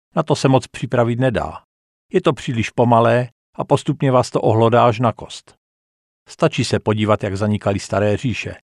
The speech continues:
A my v tom teď žijeme taky. Je to nepěkné divadlo. My bohužel sedíme v první řadě a to drama se jmenuje pozvolný zánik euroatlantické civilizace tak, jak ji známe. Řím se taky nerozpadl za den.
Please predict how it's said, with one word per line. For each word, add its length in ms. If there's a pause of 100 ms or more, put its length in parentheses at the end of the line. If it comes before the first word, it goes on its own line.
(520)
A 80
my 100
v 80
tom 160
teď 180
žijeme 300
taky. 440 (540)
Je 100
to 120
nepěkné 460
divadlo. 480 (540)
My 100
bohužel 440
sedíme 360
v 60
první 360
řadě 360 (380)
a 100
to 120
drama 320
se 160
jmenuje 440 (440)
pozvolný 480
zánik 460
euroatlantické 800
civilizace 680
tak, 200 (320)
jak 200
ji 60
známe. 360 (1080)
Řím 240
se 140
taky 240
nerozpadl 520
za 140
den. 300